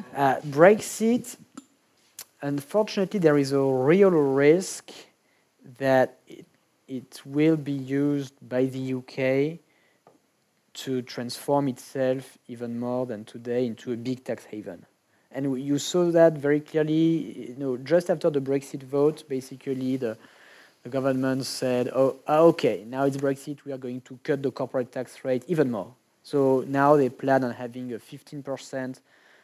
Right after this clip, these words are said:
corporate tax rate by the end of this decade, no, not far from the twelve point five rate in Ireland. Um, and so, uh,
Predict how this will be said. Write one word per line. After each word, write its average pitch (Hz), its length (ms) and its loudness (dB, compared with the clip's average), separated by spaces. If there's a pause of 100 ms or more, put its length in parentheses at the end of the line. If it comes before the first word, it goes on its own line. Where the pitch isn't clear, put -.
(100)
corporate 131 360 -6
tax 127 320 -8
rate 131 260 -4
by 117 140 -6
the 120 140 -8
end 120 80 -8
of 113 120 -8
this 120 140 -12
decade, 131 580 -8
no, 123 160 -14
not 131 280 -8
far 135 260 -4
from 120 240 -12
the 110 160 -6 (400)
twelve - 340 -8
point 123 200 -8
five 120 380 -6
rate 120 420 -4
in 117 160 -14
Ireland. 117 580 -4 (720)
Um, 123 440 -4 (380)
and 143 160 -10
so, 151 480 2 (480)
uh, 139 340 -2